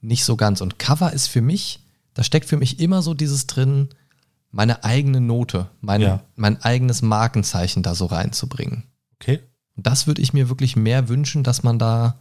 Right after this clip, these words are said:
Speaker 1: überrascht ist, wenn man das hört, dass man so denkt, „Boah, das ist ja ein cooles Lied.“ Und irgendwann so, „Wow, das ist das Lied?“
Speaker 2: <laughs>
Speaker 1: Das würde ich mir bei, bei mehr Dingern wünschen, dass die vielleicht auch ein bisschen anders anfangen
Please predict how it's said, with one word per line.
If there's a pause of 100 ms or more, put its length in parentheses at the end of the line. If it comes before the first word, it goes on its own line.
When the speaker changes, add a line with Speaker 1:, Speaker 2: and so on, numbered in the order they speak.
(240)
Speaker 1:
überrascht
ist,
wenn
man
das
hört,
dass
man
so
denkt,
„Boah,
das
ist
ja
ein
cooles
Lied.“
Und
irgendwann
so,
„Wow,
das
ist
das
Lied?“
Speaker 2:
<laughs> (220)
Speaker 1:
Das
würde
ich
mir
bei,
bei
mehr
Dingern
wünschen,
dass
die
vielleicht
auch
ein
bisschen
anders
anfangen